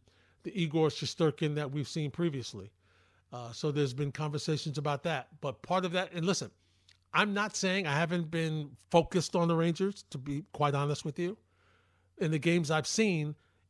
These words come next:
yes, he has not been the Igor that they went on the deep run with a couple of seasons ago,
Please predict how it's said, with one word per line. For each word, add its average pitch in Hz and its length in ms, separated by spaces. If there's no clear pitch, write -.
yes, 165 340
he 202 120
has 156 140
not 175 340
been 190 200
the 170 200
Igor 170 460
that 147 220
they 160 100
went 165 220
on 165 120
the 143 80
deep 151 300
run 151 340
with 185 220
a 135 60
couple 151 280
of 139 60
seasons 170 440
ago, 190 340